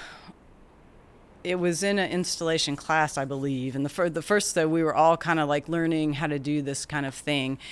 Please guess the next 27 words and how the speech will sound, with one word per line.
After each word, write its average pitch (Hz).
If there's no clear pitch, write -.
And 147
I 165
found 185
this 156
old, 180
it 160
was 139
outdoors, 175
and 156
it 143
was 143
this 151
old 175
burnout 165
building. 135
And 151
there 151
was 151
nothing 180
but 156
the 151
side 160
walls 143
and 143
the 135
back 127
wall. 131